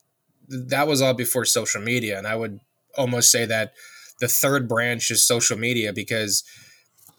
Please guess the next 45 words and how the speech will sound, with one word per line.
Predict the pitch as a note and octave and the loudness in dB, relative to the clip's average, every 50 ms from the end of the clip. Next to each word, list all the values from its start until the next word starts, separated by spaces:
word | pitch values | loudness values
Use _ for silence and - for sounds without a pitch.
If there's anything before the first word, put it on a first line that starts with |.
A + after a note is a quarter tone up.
| _ - | _ -8
you | A#2+ B2+ C#3+ D3+ | -2 0 0 0
can, | D3 - D#3 E3 F#3+ G3+ E3+ C3+ A#2+ G#2+ A2 B2 - - - | 0 0 0 0 2 2 0 -2 -2 -4 -6 -14 -10 -2 0
like, | C#3 B2+ B2+ B2+ - _ _ - | 2 2 2 0 -2 _ _ -18
social | - - - - - - D#3+ E3+ - - E3 | -14 -6 0 2 4 4 6 4 4 2 2
media | C#3 C3+ C#3+ C#3+ C#3+ C3 B2+ B2 A#2+ A#2+ A#2 - - - - - - _ _ | 2 2 2 2 4 4 4 2 2 2 0 -2 -6 -20 -20 -20 -20 _ _
is | - - C3+ C3 A#2+ A2 | -6 -2 2 2 2 2
where | A#2 A2+ B2+ B2+ B2+ B2+ B2 | 2 0 0 2 2 0 0
it's | - - - | 2 4 4
like, | A3 G3 F#2 - - - - - _ - - - - - - - - - - - | 4 4 2 -2 -8 -18 -20 -20 _ -18 -16 -16 -16 -16 -18 -20 -20 -18 -8 0
like, | - D#3+ D3 C3 | 0 0 0 2
back | D#3 F3+ F#3 E3+ | 2 2 2 2
then | C3+ C#3 D#3 D#3+ D#3 D3 C#3 C3 B2+ B2 | 2 2 2 4 4 4 2 2 0 0
the | A#2 B2 - | -2 -2 -2
corporations | - - E3 C3 C#3+ C3+ C3+ C3+ C3+ - C3+ B2+ A#2 A2 | 0 0 0 2 2 2 2 4 4 2 2 4 2 0
would, | A#2 A#2+ B2+ B2 A#2+ A#2+ A#2+ A2+ A#2 | 2 4 4 4 4 2 0 -2 -6
you, | A#2 B2 C#3+ C#3+ C#3 | -10 -6 0 2 4
you | C#3+ C#3+ C#3 C#3+ D3 D3 | 4 4 4 4 4 4
said | C#3 - C#3+ B2+ | 4 4 2 2
"fuck" | B2 - - C3 B2+ B2 C3+ | 2 2 2 2 2 2 -2
on | A#2+ A2+ | -2 2
T | - B2 A#2+ A#2+ | 2 2 2 2
V, | A#2 B2 A#2 A2+ | 2 0 2 2
so | - - A#2+ | 4 4 4
they | A2 B2 B2 | 4 2 2
would | A#2+ A#2+ A#2 G#2 | 4 2 0 -2
cut | - - C#3 B2+ B2+ | -4 -2 -2 0 0
it | B2 A#2+ - | 0 -2 -2
from | - - B2 A#2+ A#2 | -4 -2 -2 -2 -2
the | A2+ A2 A2 - | -2 -4 -2 0
air | B2 B2 A#2+ A#2+ A2+ | 0 0 2 2 0
and | G#2+ A2 A2 G2 | -2 -4 -2 2
cen-, | - - - B2+ B2 - | 4 6 6 4 2 -2
quote | - - C3 B2+ | 0 0 2 2
unquote | B2 A#2 - B2+ A#2+ G#2 | 2 0 0 0 2 4
censor | - - B2+ B2 A#2 - A2+ G#2+ | 4 2 2 2 0 -2 -4 -2
you. | G#2+ G2+ G2+ G2 - - - - | -4 -4 -6 -6 -10 -14 -8 -2
It | E3 | 0
was | E3 E3 E3 | 2 2 4
never | G#3+ G3+ E3 C#3+ | 2 2 2 2
that | B2+ C3+ C3 B2 | 2 0 0 2
obvious. | B2 B2 A#2+ A2 A2+ A2 G#2+ - | 2 2 2 2 2 4 4 4
It | B2 A#2 | 4 4
was | A#2+ A#2 | 2 2
always | B2+ B2+ C3 B2+ A#2+ | 2 2 4 4 2
like, | B2 A#2 A2+ | 2 2 0